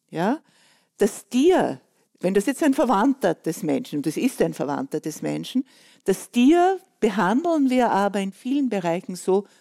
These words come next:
dass wir ihm keine Würde zubilligen. Wir benutzen das Tier und die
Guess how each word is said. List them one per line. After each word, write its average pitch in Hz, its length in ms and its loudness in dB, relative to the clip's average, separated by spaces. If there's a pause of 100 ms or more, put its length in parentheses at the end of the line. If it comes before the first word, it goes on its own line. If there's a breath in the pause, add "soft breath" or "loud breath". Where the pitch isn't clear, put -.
dass - 160 -12
wir 160 80 0
ihm 156 100 -4
keine 196 360 -2
Würde 151 260 -2
zubilligen. 180 680 -6 (580 soft breath)
Wir 196 160 4
benutzen 190 720 0
das 156 240 -6
Tier 196 340 -4 (300)
und 160 120 -4
die - 40 -6